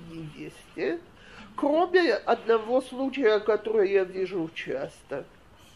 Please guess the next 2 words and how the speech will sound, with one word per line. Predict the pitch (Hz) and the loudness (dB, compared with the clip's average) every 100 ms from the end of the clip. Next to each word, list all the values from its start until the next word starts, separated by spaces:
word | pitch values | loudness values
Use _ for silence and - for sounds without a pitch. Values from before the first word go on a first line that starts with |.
| - - - - - - - - - - - - - - | -20 -20 -20 -20 -20 -20 -20 -20 -20 -20 -20 -20 -18 0
Когда | 254 226 226 208 214 226 214 214 214 196 185 - - - | 6 6 4 -6 0 2 6 6 6 4 2 -2 -12 0
она | 208 202 196 220 202 190 160 - | 2 2 2 2 4 4 2 -2